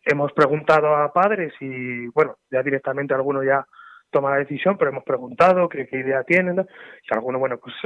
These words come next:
algunos equipos van a entrenar dos días, otros van a entrenar los tres días. Eh, siempre, como he dicho, vamos a intentar evitar los conta-, los contactos a la hora, pues,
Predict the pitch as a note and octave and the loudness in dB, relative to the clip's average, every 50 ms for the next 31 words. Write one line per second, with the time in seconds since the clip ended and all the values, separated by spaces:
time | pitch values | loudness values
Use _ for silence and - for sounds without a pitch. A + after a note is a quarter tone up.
0 | G2+ B2+ B2+ B2+ C3+ C#3+ C#3 C3 C3+ C#3+ - - C#3 B2+ C3+ C3+ C3 C3+ - C#3 | -4 -4 -2 -2 -2 -2 -4 -4 -6 -4 0 0 0 0 0 -2 -2 -2 0 -2
1 | C3 C3+ C3+ B2+ B2+ B2+ C3+ B2 A2+ C3+ F3 F#3+ F#3 F3+ F3 F#3 F#3 - - D3+ | 0 0 0 0 0 0 -2 0 0 2 2 4 4 4 2 0 -2 -4 -6 -6
2 | C#3 C#3 C3+ B2 C3 C3 B2+ B2+ - C#3 C3 C3 C3 B2 - _ - C3 A#2 C#3 | -4 -4 -4 -4 -6 -6 -8 -6 -6 -4 -4 -4 -4 -6 -6 _ -4 -4 -2 -2
3 | D3 F3 F3 F3 F3 F3+ F3 - _ _ _ _ _ _ _ _ _ - C#3 C3+ | 0 0 2 2 0 -2 -4 -8 _ _ _ _ _ _ _ _ _ 0 0 2
4 | C3+ C3 C3 C3 C3 B2 - - _ _ - - - D#3+ D#3+ D#3 D3 - - - | 2 2 2 2 0 -2 -4 -6 _ _ -10 -6 -2 -2 -2 -4 -6 -12 -14 -10
5 | - D#3 D3 D3 C#3 D3 D#3 D#3 - - E3+ D#3 D#3 D3 C#3 D3 D3 C#3+ C#3+ D3 | -8 -4 -4 -2 -2 -4 -4 -4 -2 -2 -2 -2 -2 -4 -4 -4 -4 -2 -2 0
6 | C#3+ D3 C#3+ D#3 D3 D3 D3 - - D3 C#3 - D#3 D#3 - D3 D3 C#3 - - | -2 0 0 0 0 0 -2 -6 -8 -8 -4 -2 -2 -2 -2 -2 -4 -4 -4 -6
7 | D3 C#3 - E3 D#3 - - F#3 F3+ - D#3+ C3 B2 B2+ C3+ C#3+ C#3+ - C#3 B2+ | -6 -2 -2 -2 -2 0 0 0 0 0 0 -2 0 0 0 0 0 0 -4 -6